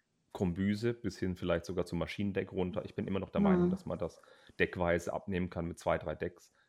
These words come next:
Speaker 1: dass es halt so ein Riesending ist, weil Lego steht ja grad auf diese Präsentationsding, hat man ja auch bei dem Lego-Würfel gese-, bei dem Nintendo-Lego-Würfel gesehen. Ich denk mal, dass es in diese Richtung gehen wird, sonst wüsste ich nicht, wie die elftausend Teile verbauen, außer die machen's aus einmal eins und einmal zwei Steinen.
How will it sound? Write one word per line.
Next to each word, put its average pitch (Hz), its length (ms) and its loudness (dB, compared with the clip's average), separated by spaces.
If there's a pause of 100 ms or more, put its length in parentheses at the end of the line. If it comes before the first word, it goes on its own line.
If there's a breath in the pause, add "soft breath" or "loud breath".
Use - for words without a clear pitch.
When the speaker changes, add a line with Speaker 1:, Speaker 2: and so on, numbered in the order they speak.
(100)
Speaker 1:
dass 90 120 0
es 82 100 -6
halt 80 120 -2
so 92 80 0
ein 90 100 0
Riesending 85 540 -4
ist, 82 140 -10
weil 82 140 4
Lego 82 240 0
steht - 180 -2
ja 92 80 0
grad 87 200 0
auf 92 80 -6
diese 92 200 -10
Präsentationsding, 92 880 -6
hat 98 100 -6
man 90 100 2
ja 87 60 2
auch - 60 -6
bei - 80 -6
dem 82 120 -2
Lego-Würfel 104 600 2
gese-, 101 320 0
bei 87 100 -4
dem 85 100 -2
Nintendo-Lego-Würfel 101 840 0
gesehen. 101 420 -6 (1080)
Ich - 160 -10
denk 85 240 -4
mal, 87 100 -2
dass 87 180 -2
es 85 100 -8
in 85 80 -6
diese 85 240 -4
Richtung 80 300 -6
gehen 76 180 -6
wird, 76 100 -6
sonst 85 220 -2
wüsste 87 160 -6
ich 90 80 -6
nicht, 82 160 -10
wie 85 40 -8
die 78 100 0
elftausend 80 480 0
Teile 80 220 4
verbauen, 82 320 2
außer 82 220 -2
die 87 40 0
machen's 85 260 0
aus 82 140 -2
einmal 80 280 0
eins 80 200 -4
und 82 80 -4
einmal 78 240 -4
zwei - 180 -2
Steinen. 80 340 -6